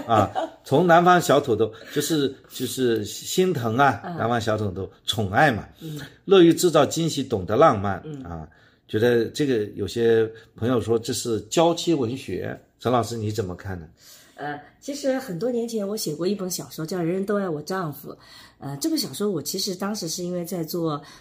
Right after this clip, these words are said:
Speaker 2: 呃，这个家庭研究的时候，有一部分关于婚姻的东西，因为我当时主要是做代际关系的，所以我就没有办法把这部分放进去。然后我就写了一个，呃，当时这个小说，当时所面对的一个场景是，这个是二十年以前、十几年以前的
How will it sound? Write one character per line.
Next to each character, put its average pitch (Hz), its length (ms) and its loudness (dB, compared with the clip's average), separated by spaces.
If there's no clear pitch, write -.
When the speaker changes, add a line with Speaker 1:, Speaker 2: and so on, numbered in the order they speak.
Speaker 2:
呃， 131 280 -10
这 220 120 -4
个 147 240 -2
家 220 180 -8
庭 190 160 -4
研 135 140 -2
究 170 120 -2
的 180 80 -4
时 175 120 -8
候， 160 80 -2
有 147 160 -6
一 165 80 -8
部 175 120 -14
分 185 160 -6
关 185 160 -4
于 185 60 -6
婚 214 180 -2
姻 254 160 0
的 160 80 -2
东 160 160 -6
西， 170 140 -6
因 175 80 0
为 196 60 0
我 170 40 -2
当 160 180 -6
时 202 120 -8
主 139 140 -10
要 113 120 -12
是 147 140 -12
做 165 240 -6
代 294 160 -2
际 160 120 -6
关 185 220 -6
系 165 140 -8
的， 156 80 -10
所 170 180 -6
以 185 180 -2
我 160 120 -10
就 196 140 0
没 160 120 0
有 196 80 -2
办 202 120 -6
法 185 100 -6
把 135 180 -12
这 165 120 -6
部 170 80 -12
分 175 160 -6
放 208 180 -6
进 151 160 -6
去。 131 200 -10
然 127 100 -10
后 165 140 -8
我 139 80 -6
就 156 260 -4
写 139 260 -6
了 139 80 -2
一 175 140 0
个， 170 380 -2
呃， 123 100 -12
当 208 160 -4
时 165 320 -2
这 160 140 -6
个 147 180 -6
小 - 280 -8
说， 175 320 -4
当 285 140 0
时 294 120 -2
所 170 180 -6
面 196 220 0
对 196 100 -2
的 180 80 -2
一 165 80 0
个 170 60 -6
场 156 260 -8
景 165 160 -6
是， 156 140 -6
这 180 160 -8
个 180 80 -4
是 - 160 -8
二 185 180 -8
十 156 160 -8
年 143 240 -4
以 147 100 -4
前、 151 220 -10
十 214 160 -2
几 160 180 -6
年 147 140 -2
以 151 40 -12
前 147 240 -8
的 151 120 -8